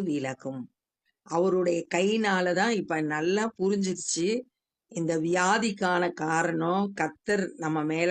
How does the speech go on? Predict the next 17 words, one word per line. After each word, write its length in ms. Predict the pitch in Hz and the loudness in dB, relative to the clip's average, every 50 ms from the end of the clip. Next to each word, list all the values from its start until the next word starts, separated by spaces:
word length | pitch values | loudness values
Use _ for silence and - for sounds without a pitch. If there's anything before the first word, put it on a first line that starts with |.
| 175 | 2
வச்சிருந்த 600 | 160 151 151 - - 170 165 156 147 139 143 156 160 170 185 208 202 - _ _ _ _ _ _ _ _ - | 0 0 -2 -2 -2 0 0 0 -2 -4 -4 -4 -2 0 0 -2 -4 -6 _ _ _ _ _ _ _ _ -4
கோபத்தினால 760 | - 190 202 226 233 233 233 196 202 - 170 165 165 160 165 160 156 151 | 0 2 4 4 4 4 2 2 0 0 -2 -2 0 0 0 0 0 0
தான் 280 | 151 156 160 160 156 147 147 | 0 0 0 0 0 -2 -6
அப்படின்றத 800 | - - 147 151 165 175 180 185 180 - 156 151 147 147 151 170 165 - | -10 -12 -6 -4 -2 -2 -2 -2 -4 -4 -4 -4 -4 -2 -2 -4 -4 -4
தெரிந்து 460 | - 160 160 165 175 196 202 202 190 175 | -2 -2 -2 0 0 0 0 0 0 -2
கொண்டாங்க. 540 | - 165 151 151 143 143 139 135 135 139 147 160 185 208 226 - _ _ _ _ _ _ _ _ - 165 | -2 -4 -4 -4 -4 -4 -4 -6 -6 -4 -4 -2 -2 -2 -4 -6 _ _ _ _ _ _ _ _ -6 -2
அதைத்தான் 420 | 165 165 165 165 165 180 190 214 220 | 0 0 0 0 0 0 0 2 2
இங்க 200 | 202 170 156 160 147 - | 0 0 0 -2 -2 -2
சொல்றார். 420 | - 147 151 143 147 143 139 131 127 - | -2 -4 -2 -2 -2 -4 -4 -6 -8 -10
நீங்க 240 | - 151 165 170 170 170 | -8 -6 -4 -2 -2 0
ஒருவேளை 540 | 170 165 170 175 185 202 202 208 202 196 185 170 156 151 151 _ _ _ _ _ _ _ _ | 0 0 2 2 2 2 2 2 2 2 2 2 0 -2 -4 _ _ _ _ _ _ _ _
அவர் 300 | - - 160 165 170 160 - | -4 -2 0 0 0 0 -2
தம்முடைய 420 | - 170 160 160 160 156 156 151 151 147 147 - | -2 -2 -2 0 0 0 -2 -2 -2 -4 -4 -2
கையை 340 | - 165 170 180 196 220 | -2 0 0 0 0 0
உங்களை 320 | 220 202 175 165 160 160 156 | 2 2 0 0 0 0 0
விட்டு 280 | 147 151 151 - - 214 233 | 0 -2 -2 -2 -2 -2 -2
விலக்குவாரு. 720 | - 143 147 151 147 147 - 143 135 135 127 127 120 117 | -2 -2 -4 -4 -6 -6 -8 -10 -8 -6 -6 -6 -8 -10